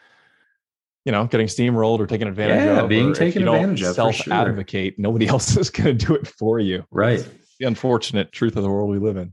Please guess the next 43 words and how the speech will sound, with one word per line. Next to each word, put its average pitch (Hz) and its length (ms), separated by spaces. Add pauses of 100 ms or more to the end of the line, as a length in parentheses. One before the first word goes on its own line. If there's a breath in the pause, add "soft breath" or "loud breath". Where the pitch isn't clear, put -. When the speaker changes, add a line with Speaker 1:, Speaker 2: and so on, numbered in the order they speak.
(100)
Speaker 2:
Well, 127 300
and, 123 240
and 127 180
that 120 240
becomes 101 500
now 90 400 (260 loud breath)
that, 95 260 (120)
that 95 240
falls 92 260
into 92 200
your 87 460 (380 loud breath)
realm, 92 400
right? 87 300
So 87 200
you're 82 360
Speaker 1:
Right. 87 160 (500)
Speaker 2:
exactly 90 540
what 90 120
you 87 100
stand 92 360
for 80 220
is 82 120
how 90 140
to 82 120
teach - 320
them 82 240
to 90 100
fend 85 380
for 90 80
themselves, 85 520
the 80 80
things 85 240
that 85 60
you're - 100
talking 87 360
about, 85 260
negotiating 85 800
certain 85 400
things 92 320
up 95 200
front - 380
probably 101 480
isn't 110 380